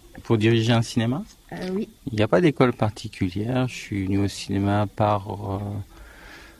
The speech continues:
Speaker 1: un peu le hasard et surtout, j'ai eu la chance de pouvoir un jour travailler dans une structure, euh, régionale qui faisait lycéen au cinéma et de fil en aiguille, je suis arrivé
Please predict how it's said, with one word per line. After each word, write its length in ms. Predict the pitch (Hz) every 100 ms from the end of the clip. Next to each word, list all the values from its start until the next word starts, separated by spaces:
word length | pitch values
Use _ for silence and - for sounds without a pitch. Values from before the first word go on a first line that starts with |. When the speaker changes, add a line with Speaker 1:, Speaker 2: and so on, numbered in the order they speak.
| -
Speaker 1:
un 100 | -
peu 160 | 92 104
le 160 | 104 101
hasard 840 | 101 98 98 110 127 131 127 104
et 320 | 101 98 95
surtout, 540 | 95 - 95 - 117 120
j'ai 200 | 107 101
eu 60 |
la 160 | 104 107
chance 480 | 101 - 110 113 101
de 80 | 101
pouvoir 520 | - 101 98 104 98
un 140 | 101
jour 320 | 98 95 110
travailler 400 | 110 - 98 101
dans 120 | 101 101
une 100 | 95
structure, 760 | - 101 - - 104 101 95
euh, 160 | 95 92
régionale 680 | 98 95 101 98 95 107
qui 180 | 101 -
faisait 300 | 92 101 98
lycéen 400 | 98 110 - 107
au 40 | 98
cinéma 720 | - - 92 92 92 110 - 101
et 180 | 90 87
de 100 | 87
fil 240 | - 98
en 100 | 95
aiguille, 300 | 90 90 101
je 80 | 104
suis 120 | -
arrivé 400 | 90 87 90 95